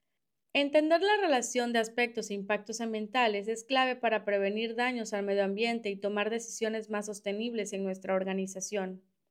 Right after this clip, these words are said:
Piénsalo así, el aspecto ambiental es la causa. En cualquier parte de nuestras actividades, productos o servicios que interactúan con el medio ambiente.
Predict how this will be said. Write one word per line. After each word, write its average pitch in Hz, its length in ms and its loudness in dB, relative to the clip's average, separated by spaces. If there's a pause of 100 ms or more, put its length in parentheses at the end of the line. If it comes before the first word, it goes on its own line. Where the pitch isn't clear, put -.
(460)
Piénsalo 302 420 6
así, 196 400 0 (460)
el 277 120 8
aspecto 330 400 4
ambiental 262 460 4
es 202 140 2
la 190 160 0
causa. 196 440 -2 (440)
En 262 120 2
cualquier 302 460 4
parte 302 320 6
de 226 160 4
nuestras 202 400 0
actividades, 208 680 2
productos 208 560 -2
o 202 60 -8
servicios 214 520 -4
que - 80 -8
interactúan 196 640 0
con 196 160 0
el 190 80 0
medio 185 240 0
ambiente. 185 540 -4